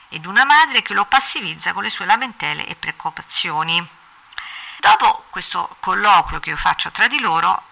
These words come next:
entrambi si attivano. La madre cerca un aiuto psicoterapeutico individuale, perché capisce qual è la sua difficoltà,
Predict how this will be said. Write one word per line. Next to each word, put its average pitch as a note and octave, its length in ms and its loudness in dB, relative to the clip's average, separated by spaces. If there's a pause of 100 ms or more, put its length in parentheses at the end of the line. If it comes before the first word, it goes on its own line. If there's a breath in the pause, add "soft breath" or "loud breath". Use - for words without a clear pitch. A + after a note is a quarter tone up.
entrambi B3 480 0
si - 120 -8
attivano. C3+ 580 -8 (320)
La - 120 -2
madre A3+ 520 4 (140)
cerca - 400 -4
un E3+ 80 -6
aiuto F3 360 -8
psicoterapeutico D#3 960 -2
individuale, D3+ 800 -2 (280)
perché - 260 -8
capisce E3+ 580 -2
qual D3+ 140 -2
è D#3 100 0
la D3 80 -4
sua D3+ 180 -6
difficoltà, D3 680 -4